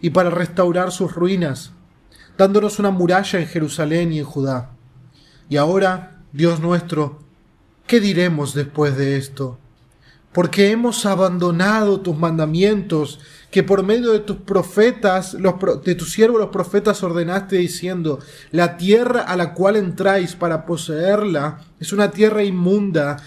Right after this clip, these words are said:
con la inmundicia de los pueblos de la, de estas tierras, con sus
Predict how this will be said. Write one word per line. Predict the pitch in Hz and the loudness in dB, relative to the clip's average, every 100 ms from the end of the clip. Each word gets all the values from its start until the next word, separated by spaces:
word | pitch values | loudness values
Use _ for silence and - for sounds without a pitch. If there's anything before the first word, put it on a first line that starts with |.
| - - | -20 -2
con | 175 | 0
la | 170 | 2
inmundicia | 170 175 156 208 202 202 | 0 -2 0 0 0 0
de | 180 | 0
los | 170 | -2
pueblos | 170 190 196 175 | 0 0 2 0
de | |
la, | 190 180 - | -2 -2 -4
de | 151 | -2
estas | 180 185 165 | 0 0 -2
tierras, | - 180 196 147 135 131 - - - | 2 2 2 0 -4 -6 -14 -20 -10
con | - 170 | -4 -2
sus | 180 | 0